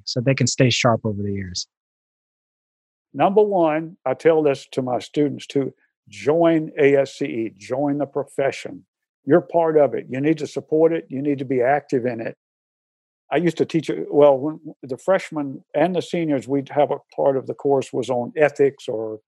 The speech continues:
Speaker 2: proper professional conduct. And, uh, I would always say, we'd have some examples, and I'd say, "Make sure that you join the A S C because they can help you with these problems."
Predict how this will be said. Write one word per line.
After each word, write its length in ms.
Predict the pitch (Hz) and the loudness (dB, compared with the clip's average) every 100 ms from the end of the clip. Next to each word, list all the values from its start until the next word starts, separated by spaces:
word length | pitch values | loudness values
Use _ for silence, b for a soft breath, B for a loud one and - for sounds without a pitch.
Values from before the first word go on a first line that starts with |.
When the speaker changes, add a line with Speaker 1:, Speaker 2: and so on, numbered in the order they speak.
| _ _ | _ _
Speaker 2:
proper 340 | 143 123 123 - | -4 -4 -8 -12
professional 460 | 117 - 135 - - | -8 -4 -4 -4 -10
conduct. 600 | 139 143 131 123 110 - _ _ _ _ _ | -4 -4 0 0 0 -6 _ _ _ _ _
And, 280 | 135 131 131 | -4 -2 2
uh, 260 | 127 131 151 143 | 4 4 4 4
I 80 | |
would 160 | 143 135 | 2 4
always 320 | 147 143 120 | 2 2 0
say, 540 | - 160 143 139 139 180 | 2 4 4 2 0 -4
we'd 220 | 214 185 | -4 2
have 160 | 175 175 | 2 2
some 160 | 151 | -4
examples, 680 | 120 113 139 139 139 127 113 | -4 -2 0 -2 -2 -4 -4
and 120 | 139 | -8
I'd 100 | 123 | -8
say, 340 | - 143 131 117 _ _ _ _ | -2 0 0 -4 _ _ _ _
"Make 300 | - 131 180 | -4 0 0
sure 400 | - - 190 180 | -4 0 4 4
that 200 | 156 156 | 2 -2
you 420 | 143 139 139 139 - | 0 2 2 0 -4
join 260 | - 151 208 | 2 2 4
the 100 | 185 | 4
A 180 | 165 160 | 6 4
S 140 | - | 2
C 160 | 254 285 | 0 0
because 340 | 156 151 147 | 0 -2 0
they 100 | 170 | 0
can 160 | 180 131 | -2 -4
help 260 | 233 294 | -4 -2
you 80 | 170 | -2
with 120 | 135 | 0
these 140 | 127 113 | 0 -2
problems." 680 | - 254 233 - 104 - | -4 -4 -2 -4 -6 -10